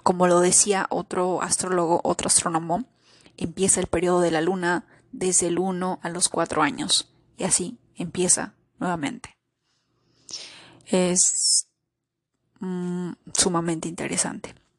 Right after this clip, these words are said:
Y algo que quería hablar sobre el número nueve también,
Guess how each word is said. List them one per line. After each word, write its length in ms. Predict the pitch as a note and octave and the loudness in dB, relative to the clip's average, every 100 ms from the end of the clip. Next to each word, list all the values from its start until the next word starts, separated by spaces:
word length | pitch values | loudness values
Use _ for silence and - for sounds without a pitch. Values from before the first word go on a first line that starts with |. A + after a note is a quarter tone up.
| _ _ _ _ _ _ _ _ - - - A#3+ - | _ _ _ _ _ _ _ _ -20 -10 -6 -4 -2
Y 140 | A#3 - | 0 2
algo 320 | C#4+ D4+ D4+ | 4 4 2
que 80 | G#3 | -2
quería 460 | G3+ F#3 F#3+ F#3+ | -4 -2 0 0
hablar 520 | - F3 F3 F3 F3+ | 0 -4 -2 -2 0
sobre 300 | - G3 F3 | 0 -2 -2
el 100 | E3+ | -2
número 340 | F3+ F3+ F#3 F3 | -2 -2 0 0
nueve 460 | E3+ F3 F3 E3+ | -2 -2 -2 -4
también, 720 | - D#3+ E3+ E3+ E3+ F#3 C#4 | -4 -6 -6 -4 -2 -2 -4